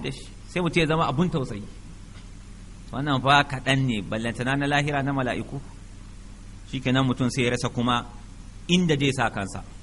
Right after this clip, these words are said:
To Ubangiji Ta'ala shi ne mai wannan ikon. A nan duniya in ka ga dama ka gudu, in ka ga dama kar ka yi ibada.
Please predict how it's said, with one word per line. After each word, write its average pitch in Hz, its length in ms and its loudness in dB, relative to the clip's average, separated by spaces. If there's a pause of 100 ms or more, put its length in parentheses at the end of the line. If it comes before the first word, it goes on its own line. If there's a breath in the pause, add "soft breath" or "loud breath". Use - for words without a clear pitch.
(400)
To 101 80 0
Ubangiji 127 400 6
Ta'ala 120 340 6
shi 135 140 6
ne 127 100 2
mai 107 120 2
wannan 110 360 0
ikon. - 200 -8 (1040)
A - 60 -4
nan 156 180 2
duniya 156 280 4
in 139 80 4
ka 131 60 -4
ga 135 120 2
dama 131 240 6
ka 117 120 0
gudu, 101 360 -2
in 127 100 -4
ka 147 100 0
ga 151 100 2
dama 151 260 2
kar 156 160 0
ka 131 100 -2
yi 117 140 -4
ibada. 98 280 -4